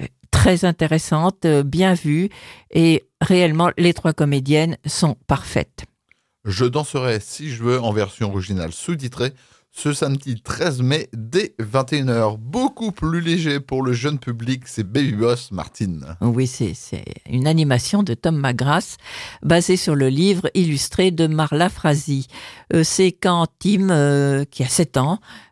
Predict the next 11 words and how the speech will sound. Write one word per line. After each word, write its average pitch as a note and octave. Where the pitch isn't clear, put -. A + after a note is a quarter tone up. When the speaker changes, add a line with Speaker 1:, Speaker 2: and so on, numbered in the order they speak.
Speaker 1:
euh, C#3+
voit E3
ses -
parents D#3+
revenir E3+
avec D#3
un G3+
bébé, C#3+
ben C#3+
évidemment, C3
il C#3+